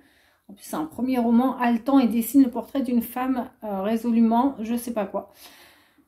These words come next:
Parce que <laughs> derrière, il y a le, il y a la, l'étiquette et il se cache. Euh, il fait quand même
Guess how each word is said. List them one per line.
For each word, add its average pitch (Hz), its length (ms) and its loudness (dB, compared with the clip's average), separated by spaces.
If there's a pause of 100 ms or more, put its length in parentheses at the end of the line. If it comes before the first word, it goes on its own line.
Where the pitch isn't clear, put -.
(200)
Parce 196 180 -10
que 196 600 0 (160)
<laughs> - 140 -4
derrière, 240 460 4
il 277 60 6
y - 20 2
a 208 440 2
le, 202 60 -4 (1040)
il - 80 -18
y - 20 -12
a 85 40 -10
la, 73 240 -10
l'étiquette 214 520 -10
et 196 80 -6
il 185 80 -12
se - 60 -20
cache. - 360 -20 (1080)
Euh, 233 640 4 (320)
il 226 80 -8
fait 240 220 -4
quand 277 180 6
même 247 460 8